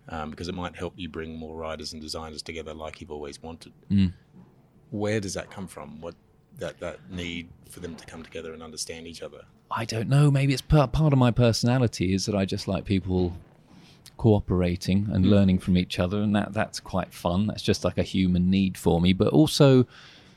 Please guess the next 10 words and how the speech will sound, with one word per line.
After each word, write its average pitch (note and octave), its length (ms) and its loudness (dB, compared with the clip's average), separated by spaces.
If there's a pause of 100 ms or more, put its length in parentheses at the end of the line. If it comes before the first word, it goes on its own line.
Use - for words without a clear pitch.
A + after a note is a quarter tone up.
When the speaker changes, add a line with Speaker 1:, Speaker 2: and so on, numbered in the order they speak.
(360)
Speaker 2:
I - 80 4
think C#3 220 4
I, D#3 840 4 (1080)
when D3 220 4
I, F3 120 6
when D3+ 300 6
I E3+ 160 6
broke C3+ 520 8
into B2+ 280 6
the A2+ 280 6